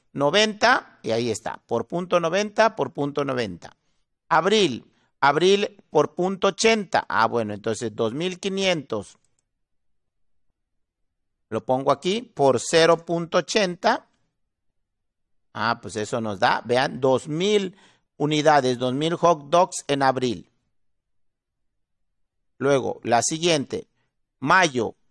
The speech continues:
Mayo es un mes normal, entonces lo dejo como está.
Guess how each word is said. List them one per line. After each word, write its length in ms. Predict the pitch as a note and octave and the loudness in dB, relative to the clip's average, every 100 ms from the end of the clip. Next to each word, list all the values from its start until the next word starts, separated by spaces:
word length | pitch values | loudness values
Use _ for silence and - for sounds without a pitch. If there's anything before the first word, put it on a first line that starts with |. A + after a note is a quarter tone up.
| _ - | _ 0
Mayo 360 | C3+ D3 D3+ | 2 2 0
es 120 | D3 | -2
un 140 | D#3 C#3+ | -2 -2
mes 220 | C#3+ C#3 | -2 -2
normal, 580 | D#3+ E3 G3 G3 G#3+ - - | -2 -2 2 2 2 -4 -16
entonces 720 | B2 - A2 G#2 C#3 F3+ - _ _ _ - | -14 -8 -6 -4 -4 -4 -10 _ _ _ -10
lo 180 | A2 | -6
dejo 300 | G2+ G#2 B2+ | -4 -6 -6
como 260 | - C3 D3+ | -6 -6 -6
está. 460 | C#3+ G3 G#3 - | -2 2 2 -2